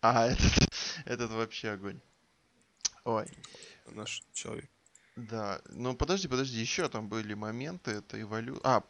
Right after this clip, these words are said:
Speaker 1: вот конец года, конец года, как тебе?
Speaker 2: Конец года в смысле года или в смысле
Speaker 1: Ну,
Speaker 2: рестлинг
Speaker 1: я
Speaker 2: года?
Speaker 1: про рестлинг еще говорю.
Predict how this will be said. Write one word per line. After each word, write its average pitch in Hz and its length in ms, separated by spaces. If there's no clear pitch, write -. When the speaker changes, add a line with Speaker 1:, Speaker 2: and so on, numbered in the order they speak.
Speaker 1:
вот 143 200
конец 156 360
года, 104 300
конец 117 380
года, - 140
как 131 220
тебе? - 220
Speaker 2:
Конец 160 360
года 165 280
в - 40
смысле 147 440
года 131 460
или 113 180
в - 140
смысле 117 440
Speaker 1:
Ну, - 20
Speaker 2:
рестлинг 110 320
Speaker 1:
я 131 80
Speaker 2:
года? 101 100
Speaker 1:
про 135 80
рестлинг 123 340
еще - 180
говорю. 104 320